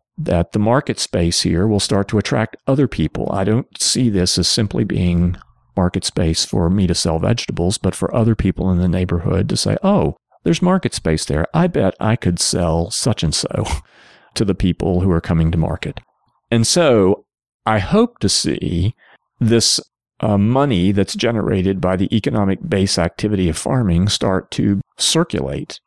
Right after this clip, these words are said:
in the community. Now, that's an educational component. <laughs> That's not something that my neighbors get right now.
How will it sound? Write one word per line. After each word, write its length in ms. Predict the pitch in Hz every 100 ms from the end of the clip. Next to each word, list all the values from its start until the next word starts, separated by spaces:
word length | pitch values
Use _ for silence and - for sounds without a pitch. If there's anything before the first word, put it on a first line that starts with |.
| _ _
in 80 | 92
the 80 | 82
community. 520 | - 64 104 - - - _ - - -
Now, 140 | 120
that's 280 | 120 135 -
an 100 | 131
educational 720 | - 127 113 - 139 - 87
component. 580 | - 82 - 73 - -
<laughs> 220 | - - _ _
That's 200 | - 104
not 200 | 143 139
something 380 | - 123 117 110
that 180 | 104 -
my 220 | - 113
neighbors 440 | 107 117 113 110 113
get 260 | 117 143 -
right 240 | 82 80
now. 340 | 87 - 92